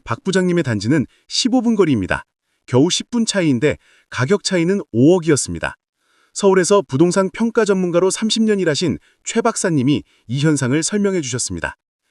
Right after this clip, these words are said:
최 박사님이 말씀하시길 이것이 바로 조용한 하락이라고 합니다.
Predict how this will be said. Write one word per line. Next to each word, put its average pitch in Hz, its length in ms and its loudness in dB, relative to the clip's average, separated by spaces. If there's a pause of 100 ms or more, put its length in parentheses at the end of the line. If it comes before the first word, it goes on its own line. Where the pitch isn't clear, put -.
(140)
최 - 140 -2
박사님이 196 440 0
말씀하시길 117 640 0 (340)
이것이 143 320 -2
바로 139 280 2 (220)
조용한 143 420 2
하락이라고 156 520 -2
합니다. 80 340 -8